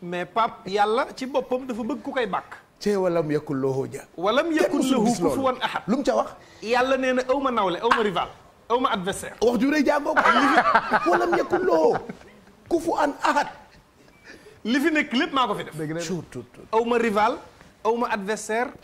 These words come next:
Speaker 1: aw ma naataango.
Speaker 2: Ji wax a rëy.
Speaker 1: Walam yakun lahu kufuwan ahad, aw ma nawle man Yàlla. Mu ne nag naafila tey bi na nga jàng Fatiha.
Speaker 2: Mhm.
Speaker 1: Pape, Fatiha dafa am solo ci julli.
Speaker 2: Mhm.
Speaker 1: Ba ci sunu julli farata yii ñuy def.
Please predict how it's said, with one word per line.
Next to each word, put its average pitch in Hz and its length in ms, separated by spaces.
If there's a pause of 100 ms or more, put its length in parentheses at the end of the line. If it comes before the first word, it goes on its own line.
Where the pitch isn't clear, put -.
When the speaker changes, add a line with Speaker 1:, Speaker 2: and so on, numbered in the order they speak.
(140)
Speaker 1:
aw 240 100
ma 233 140
naataango. 185 440
Speaker 2:
Ji 151 140
wax 180 200
a 151 120
rëy. 117 100 (200)
Speaker 1:
Walam 240 320
yakun 294 340
lahu 220 240
kufuwan 214 400
ahad, - 320
aw 247 140
ma 233 100
nawle 202 300
man 170 120
Yàlla. 165 340 (720)
Mu 196 120
ne 262 100
nag 277 180
naafila 240 440
tey 220 180
bi 208 80
na 214 140
nga 233 100
jàng 202 260
Fatiha. 185 520 (120)
Speaker 2:
Mhm. 147 280 (320)
Speaker 1:
Pape, 247 200
Fatiha 262 340
dafa 226 140
am 254 120
solo 220 180
ci 220 160
julli. 165 220 (160)
Speaker 2:
Mhm. 165 340 (560)
Speaker 1:
Ba 180 220
ci 349 100
sunu 302 320
julli 269 220
farata 254 340
yii 247 260
ñuy 262 180
def. 196 260